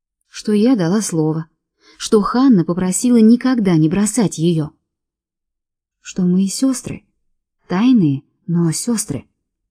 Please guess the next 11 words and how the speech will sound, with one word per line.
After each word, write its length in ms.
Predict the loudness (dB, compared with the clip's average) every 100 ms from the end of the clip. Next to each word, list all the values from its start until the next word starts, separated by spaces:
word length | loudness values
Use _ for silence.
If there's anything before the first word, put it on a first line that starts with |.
| _ _ _ _ _ _ _ _ _ _ _ _ _ _ -4
«Кроме 300 | 2 4 2
всего 320 | 0 -2 -2
прочего», — 420 | -2 -2 -2 -4
продолжал 500 | -2 -2 0 0 -2
Альфред, 480 | 0 -2 -4 -10 -14 _ _ _ _ _
«мы 160 | 2 2
ведь 180 | 2
будем 300 | -2 -2 -2
жить 220 | 0 -2 0
в 100 | 0
Ипсвиче. 520 | 0 -4 -6 -8